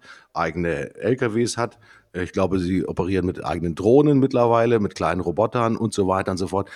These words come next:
Der lässt sich jeden Tag, wirklich jeden Tag, immer an Tag eins, eine neue Idee einfallen.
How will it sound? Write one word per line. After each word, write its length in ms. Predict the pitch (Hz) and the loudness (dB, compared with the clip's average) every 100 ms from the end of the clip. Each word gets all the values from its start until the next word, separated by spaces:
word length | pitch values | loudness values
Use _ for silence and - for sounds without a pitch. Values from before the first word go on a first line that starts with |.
| - | -8
Der 80 | 113 | -4
lässt 200 | 113 131 | -2 -4
sich 260 | - 117 - | -6 -8 -6
jeden 600 | 147 160 170 165 170 170 | -8 -6 -6 -6 -4 -6
Tag, 520 | - - - - - - | -6 -8 -8 -8 -14 -10
wirklich 260 | 147 120 101 | -8 -8 -6
jeden 500 | 156 196 190 175 175 | -4 -4 -4 -6 -6
Tag, 260 | 160 123 | -6 -6
immer 200 | - 123 | -2 -2
an 140 | 127 - | -2 -4
Tag 300 | 120 127 110 | -10 -6 -6
eins, 280 | 95 123 _ - - | -6 -8 _ -20 -10
eine 180 | 113 120 | -2 0
neue 260 | 120 131 123 | 2 2 2
Idee 320 | 120 117 127 | 0 -2 -4
einfallen. 500 | - - 80 85 | -6 -12 -16 -18